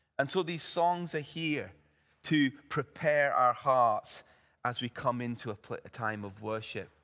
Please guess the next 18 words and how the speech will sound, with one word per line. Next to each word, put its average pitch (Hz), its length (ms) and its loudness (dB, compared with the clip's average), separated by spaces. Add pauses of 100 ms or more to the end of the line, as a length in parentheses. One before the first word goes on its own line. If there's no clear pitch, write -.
(420)
And, 143 320 2
um, 156 280 2 (340)
and 170 80 4
so, 185 260 6
so - 140 -4
just 220 280 -4
to 220 80 -2
set - 280 4
the 165 60 -6
scene 190 300 0
and 151 100 0
remind 165 460 2
us, 135 100 -4 (300)
you 170 100 2
know, 160 80 4
we've 156 160 0
got - 220 2
probably 190 260 -4